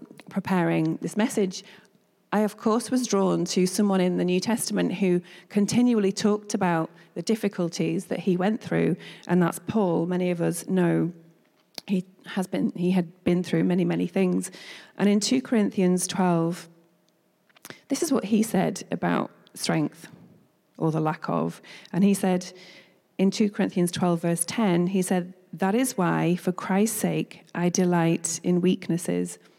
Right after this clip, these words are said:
in insults, in hardships, in persecutions, in difficulties. Hang on, he said he delights in them. Now, if you read through, um, two Corinthians earlier, he's, he lists off a whole heap of things that he went through. Shipwrecked,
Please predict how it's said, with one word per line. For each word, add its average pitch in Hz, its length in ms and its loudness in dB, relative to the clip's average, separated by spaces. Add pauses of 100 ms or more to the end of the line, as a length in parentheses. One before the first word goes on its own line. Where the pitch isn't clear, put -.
(380)
in 175 200 -2
insults, 240 600 0 (300)
in 220 140 0
hardships, 185 800 -4
in 185 120 -2
persecutions, 165 1000 -2 (440)
in 170 120 2
difficulties. 160 920 -4 (580)
Hang 302 180 -2
on, 277 60 2
he 277 120 2
said 262 120 0
he 247 80 4
delights 196 680 0
in - 120 2
them. 175 220 0 (360)
Now, 226 100 2
if 262 120 -2
you 294 120 2
read 240 400 2
through, 220 600 0 (480)
um, 180 300 2
two 202 260 2
Corinthians 180 840 0
earlier, 202 380 2
he's, 196 280 -2 (380)
he 185 280 2
lists - 320 0
off 226 140 0
a - 60 0
whole 240 240 2
heap 254 220 2
of 196 100 0
things 214 280 0
that 220 80 -4
he 185 120 -2
went 196 220 0
through. 170 200 -4
Shipwrecked, - 800 -4